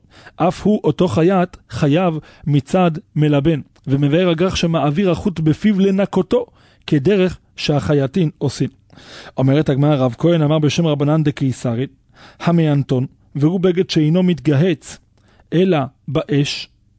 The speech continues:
כלומר הוא בגד ממין אבן, כך מבאר הגרח, הדין הוא שהוא חייב משום מלבן,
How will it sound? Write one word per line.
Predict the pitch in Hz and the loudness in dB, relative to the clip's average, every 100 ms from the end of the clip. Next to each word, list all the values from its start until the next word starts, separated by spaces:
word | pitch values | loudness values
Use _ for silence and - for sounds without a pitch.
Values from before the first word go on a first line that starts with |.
| _ _ _ _ | _ _ _ _
כלומר | - 147 190 | 0 2 2
הוא | 170 165 | 2 2
בגד | 190 156 123 - - | 0 0 -2 -4 -6
ממין | 147 151 196 196 - | 0 2 0 0 -2
אבן, | 196 143 120 - | 0 0 -2 -2
כך | 165 165 | -4 0
מבאר | 170 143 151 160 | 0 2 0 0
הגרח, | 143 131 143 165 - _ - - - | 0 0 -2 -4 -10 _ -20 -20 -6
הדין | - 143 208 | -2 2 2
הוא | 202 | 2
שהוא | - 170 | 0 0
חייב | 156 180 185 | 2 0 0
משום | 151 196 | 0 0
מלבן, | 185 160 139 | 0 0 0